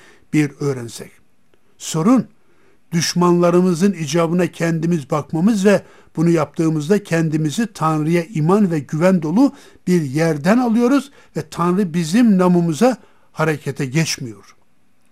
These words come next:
Sonuçta biz zararlı çıkıyoruz. Rab tıpkı bu olayda yaptığı gibi düşmanlarımızın icabına bizim bakabileceğimizden daha çok iyi bir şekilde bakabilir.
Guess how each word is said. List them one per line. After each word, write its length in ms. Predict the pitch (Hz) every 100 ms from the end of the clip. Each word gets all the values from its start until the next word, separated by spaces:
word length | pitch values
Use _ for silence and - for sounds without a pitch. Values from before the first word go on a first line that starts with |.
| _
Sonuçta 640 | - 151 147 127 - 233 220 - _ _
biz 360 | 196 220 - - _ _
zararlı 680 | 135 135 139 123 117 113
çıkıyoruz. 800 | 101 - 127 123 107 - - - _ _ _ _ _ -
Rab 200 | 180 208 -
tıpkı 440 | 262 - - 156
bu 200 | 277 277 170
olayda 360 | 170 165 151 147
yaptığı 480 | 139 143 - 151
gibi 420 | 143 127 131 233 220 - _ _
düşmanlarımızın 1040 | 151 - 165 160 156 147 151 147 196 202 117 - _ -
icabına 680 | 151 131 143 131 151 160
bizim 420 | 156 139 175 214 156
bakabileceğimizden 1000 | 139 156 139 143 - 143 135 131 147 131
daha 220 | 131 147
çok 240 | - 220 - - - _ -
iyi 280 | 156 208
bir 120 | 175 135
şekilde 540 | - 147 139 127 120
bakabilir. 600 | 117 - 107 101 104 -